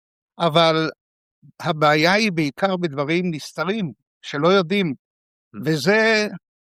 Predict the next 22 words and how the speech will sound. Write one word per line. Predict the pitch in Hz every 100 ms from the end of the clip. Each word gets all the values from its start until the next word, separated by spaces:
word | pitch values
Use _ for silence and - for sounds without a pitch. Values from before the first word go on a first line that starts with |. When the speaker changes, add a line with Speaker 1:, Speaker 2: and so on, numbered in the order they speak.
| _ _ _
Speaker 1:
בעיקר | 143 143 175 175 175 - 196 226 226
בבעיות | 180 185 156 165 190 202
נפשיות, | 190 - 170 202 220 175
גם | 143 196 277 220
אם | 202 190
הייתה | 185 180 143 226 240
בעיה, | 175 156 139 139 147 175 202 -
וברוך | 147 135 185 180 175 156 _ _ _ 175 220 240
השם, | 220 226 220 226 233 _ _ _
היא | - 202
טופלה. | 220 - 226 240 151 120 _ _ _ _ -
אבל | 170 165
צריך, | 151 170 160 233 240 -
ולא | 147 190
תמיד | 220 247 214 151
הנשאל | 214 202 202 190 - - 240
יודע | 262 196 190 214 220
את, | -
אה, | 208 196 190 170 _ _ _ -
פרטי | 233 170 214 220
התיק | 202 - 214
הרפואי, | 220 202 - 185 165 180